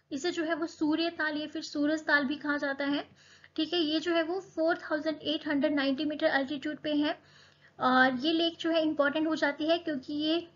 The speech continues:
हिमाचल प्रदेश की सबसे largest lake है। India की बात करें तो third number पे है और world की बात करें तो ट्वेंटी वन number पे ये आपकी lake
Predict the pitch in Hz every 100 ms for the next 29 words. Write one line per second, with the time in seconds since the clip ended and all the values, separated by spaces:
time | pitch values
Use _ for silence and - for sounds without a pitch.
0 | - 294 247 247 311 330 269 294 277 -
1 | 311 277 - 330 339 - - - 262 254
2 | 247 302 302 320 320 339 349 349 - -
3 | _ - 294 302 311 320 285 285 294 285
4 | 294 - 285 285 285 302 - 330 320 330
5 | 311 262 269 277 262 277 254 254 269 269
6 | 294 285 254 269 262 240 233 233 254 254
7 | 226 - 262 226 233